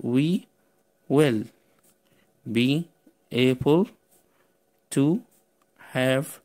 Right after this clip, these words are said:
holidays on the moon.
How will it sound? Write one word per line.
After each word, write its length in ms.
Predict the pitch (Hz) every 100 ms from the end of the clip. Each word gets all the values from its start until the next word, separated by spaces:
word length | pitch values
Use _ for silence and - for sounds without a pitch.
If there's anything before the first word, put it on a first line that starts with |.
| _ _ _ _ _ _ _ -
holidays 840 | 131 123 107 113 117 131 151 - - - _ _ _ _ _ _ _ _ _ _ _ _ _ _ _ _ _ _ _ -
on 280 | 117 127 127 131 _ _ _ -
the 420 | 123 117 120 117 127 - _ _ _ _
moon. 320 | 123 123 107